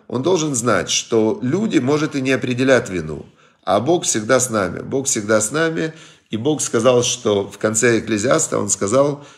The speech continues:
что "Я, говорит, веколь давар, яви Элоким лемишпат". Каждую вещь приведёт Бог на суд. "Коль нейлам", всё скрытое,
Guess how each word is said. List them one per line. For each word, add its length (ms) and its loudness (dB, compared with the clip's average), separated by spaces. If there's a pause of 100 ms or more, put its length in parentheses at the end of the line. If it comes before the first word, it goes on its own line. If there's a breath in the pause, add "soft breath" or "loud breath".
что 200 -6
"Я, 180 6
говорит, 500 2 (480)
веколь 460 2
давар, 680 4 (280 loud breath)
яви 360 4
Элоким 360 2
лемишпат". 600 0
Каждую 460 0
вещь 260 -2
приведёт 400 0
Бог 260 -4
на 160 -4
суд. 420 -2 (380 loud breath)
"Коль 240 4
нейлам", 480 2
всё 240 2
скрытое, 800 0